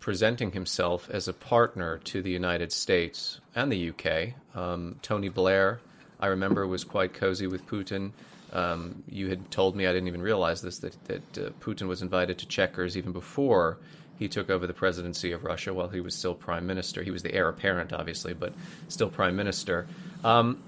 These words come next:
so, so long as, as Russia, which had emerged from the Wild West capitalism of the nineteen nineties, the, the drunken Yeltsin period,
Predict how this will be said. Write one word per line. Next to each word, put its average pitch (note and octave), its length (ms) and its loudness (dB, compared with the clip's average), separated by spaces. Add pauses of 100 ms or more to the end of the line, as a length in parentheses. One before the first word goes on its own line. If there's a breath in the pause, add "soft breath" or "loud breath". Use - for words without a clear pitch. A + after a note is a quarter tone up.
(100)
so, D#3+ 400 4
so F#3+ 200 4
long G3+ 280 6
as, E3+ 300 2
as B2 320 2
Russia, A2+ 720 4 (260 loud breath)
which A2 180 0
had A2 160 6
emerged A#2 540 4
from G#2 280 0
the F#2+ 300 0 (560)
Wild G#2+ 400 8
West G2+ 460 2
capitalism F#2+ 720 0
of F2 80 -4
the G2 80 -2
nineteen F#2+ 480 -2
nineties, F#2 540 0
the, - 160 -4
the G2 160 -6
drunken G2+ 500 0
Yeltsin F#2 500 2
period, F2+ 460 -4